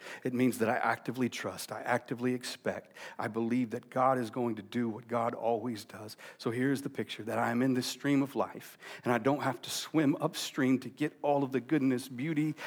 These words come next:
and faithfulness of God. I don't have to ride with the stream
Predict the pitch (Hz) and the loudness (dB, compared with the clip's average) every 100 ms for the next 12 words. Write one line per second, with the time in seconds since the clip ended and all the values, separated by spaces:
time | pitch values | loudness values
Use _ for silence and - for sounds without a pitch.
0 | - 127 117 170 165 - 151 139 - 113 | 0 0 2 2 0 0 0 2 -2 -4
1 | 170 160 147 143 135 131 - 156 120 110 | 4 6 6 6 4 4 4 2 -2 -6
2 | 143 156 156 156 143 143 - - 131 | 2 4 4 2 -2 -6 -6 -2 -2